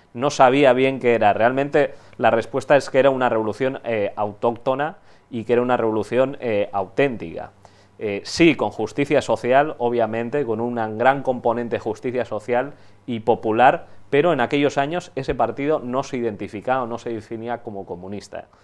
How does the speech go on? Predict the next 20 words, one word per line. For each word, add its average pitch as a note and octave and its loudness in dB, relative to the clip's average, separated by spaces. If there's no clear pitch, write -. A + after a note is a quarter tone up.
Eh, G2+ 0
entonces, C#3 -4
en A2+ -4
el A2+ 2
año F3+ 4
sesenta A#2 -2
y A2 -2
uno, F#2+ -6
el, G2+ -10
que B2 -2
es B2 -2
cuando D3 0
se B2+ 0
declara A#2 2
el G#2 -8
carácter A#2 0
socialista A2+ -6
en G#2+ -8
la G2+ -2
revolución, G2 -6